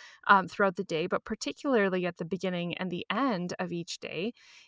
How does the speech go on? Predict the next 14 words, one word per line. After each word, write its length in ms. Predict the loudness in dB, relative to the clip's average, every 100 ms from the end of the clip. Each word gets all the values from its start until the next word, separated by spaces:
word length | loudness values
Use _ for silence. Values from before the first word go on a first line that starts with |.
| _
is 120 | 4 6
all 220 | 4 4 4
oriented 800 | 4 4 4 2 0 -4 -4
towards 500 | -6 -6 -2 -2 -2
the 120 | -6 -8
service, 760 | -6 0 0 2 0 0 -4 -4
and 160 | -2
in 80 | -2
the 80 | -2
morning 380 | 0 2 2 2
anyways, 400 | -2 -4 -4 0
the 60 | 0
greeting 680 | 2 0 2 2 0 -2 0
of 280 | 2 4